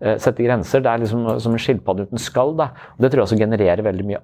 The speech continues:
angst, og handler om, direkte om selvfølelse, hvor du tenker, hvor mye verdi du tenker at du har.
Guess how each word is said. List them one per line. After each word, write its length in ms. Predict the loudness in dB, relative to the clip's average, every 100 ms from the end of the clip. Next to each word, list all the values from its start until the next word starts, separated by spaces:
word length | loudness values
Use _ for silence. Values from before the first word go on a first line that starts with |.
| -4
angst, 300 | -4 -4 -2
og 100 | 0
handler 200 | 2 2
om, 100 | 2
direkte 340 | 0 0 -4
om 60 | -2
selvfølelse, 600 | -2 -2 -2 -2 0 0
hvor 100 | 2
du 80 | 2
tenker, 460 | -2 -6 -2 -4 -4 -14 -8
hvor 140 | -2 2
mye 200 | 2 0 -4
verdi 280 | -2 0 2
du 60 | 2
tenker 240 | 0 -2 -4
at 60 |
du 60 | -6 -4
har. 300 | -2 -2 -4